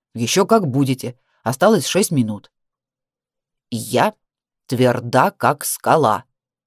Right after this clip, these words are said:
встала Светлана Юрьевна со стула и оперлась на стол. «А вы, простите меня,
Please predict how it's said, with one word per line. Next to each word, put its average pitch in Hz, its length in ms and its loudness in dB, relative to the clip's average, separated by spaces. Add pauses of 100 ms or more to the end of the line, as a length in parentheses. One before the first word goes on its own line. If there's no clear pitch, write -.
(480)
встала 139 360 0
Светлана 135 440 -2
Юрьевна 127 440 -2
со 147 140 -6
стула 285 320 -2
и - 160 -2
оперлась 208 480 -2
на 170 120 -6
стол. - 320 -16 (1120)
«А 98 140 0
вы, 262 180 0
простите 120 640 -6
меня, 120 400 0